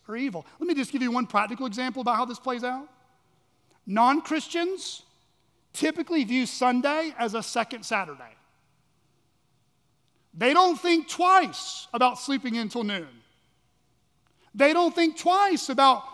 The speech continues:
working overtime to make more money when you really don't need it. They don't think twice about doing travel baseball and missing five months of church. They don't think twice about the day they're gonna stand before God and how they use the time he gave them.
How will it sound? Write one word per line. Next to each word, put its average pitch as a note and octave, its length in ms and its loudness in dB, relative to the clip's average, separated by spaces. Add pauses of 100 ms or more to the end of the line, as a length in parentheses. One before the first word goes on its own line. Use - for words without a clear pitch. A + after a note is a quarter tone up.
(180)
working C4 400 0
overtime B3 520 2
to A3 60 -2
make A#3+ 200 -2
more B3 140 -2
money A#3+ 280 0
when A3+ 120 -4
you A3 120 -4
really B3 180 -2
don't G#3+ 160 -2
need A3 220 -4
it. C#3 200 -18 (1000)
They D4 100 2
don't F4+ 160 6
think E4+ 220 2
twice G4 560 0
about C#4 240 4
doing C#4 200 0
travel C4+ 400 2
baseball B3 600 -2
and G#3 80 -4
missing A#3+ 300 -4
five A#3+ 260 0
months A#3 260 -6
of G#3+ 80 -12
church. B3 640 -10 (520)
They D4 120 2
don't F4+ 160 4
think F4 220 2
twice - 880 2 (1200)
about C4 360 4
the A#3+ 80 0
day C4+ 340 2
they're A#3+ 160 -2
gonna A#3 200 -4
stand B3+ 320 -6
before A#3+ 280 -6
God A#3+ 300 0
and G#3+ 100 -8
how B3 160 -4
they A#3+ 120 -4
use A3+ 360 -6
the G#3+ 140 -10
time A3+ 380 -10
he G3 120 -12
gave G#3 380 -12
them. F#3+ 160 -12